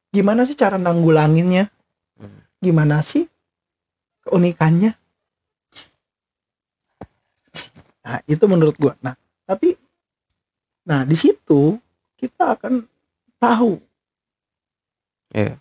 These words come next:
Speaker 1: porsi kita gimana sih. Ah, gua pengen porsi tiga anak nih.
Speaker 2: Iya.
Speaker 1: Bablas aja udah lima anak dah.
Speaker 2: Ah.
Speaker 1: Kalau kita sanggup, lima anak gak masalah.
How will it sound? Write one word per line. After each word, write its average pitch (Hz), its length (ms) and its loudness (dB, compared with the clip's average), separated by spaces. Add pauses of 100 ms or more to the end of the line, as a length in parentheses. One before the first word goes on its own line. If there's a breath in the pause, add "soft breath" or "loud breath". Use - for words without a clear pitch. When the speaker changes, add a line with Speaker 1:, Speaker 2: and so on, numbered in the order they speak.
(280)
Speaker 1:
porsi 170 320 2
kita 214 180 2
gimana 170 360 2
sih. - 260 -12
Ah, 160 100 -2
gua 190 140 4
pengen 185 240 2
porsi 196 300 2
tiga 151 360 2
anak 180 200 2
nih. 147 180 0 (920)
Speaker 2:
Iya. 104 240 4 (260)
Speaker 1:
Bablas 139 420 2
aja 156 180 4
udah 196 220 6
lima 147 340 2
anak 170 260 2
dah. 175 240 0 (560)
Speaker 2:
Ah. 104 300 0 (960)
Speaker 1:
Kalau 160 320 0
kita 277 320 -2
sanggup, 139 720 0 (320)
lima 262 400 4
anak 247 180 2
gak 190 140 2
masalah. 220 540 0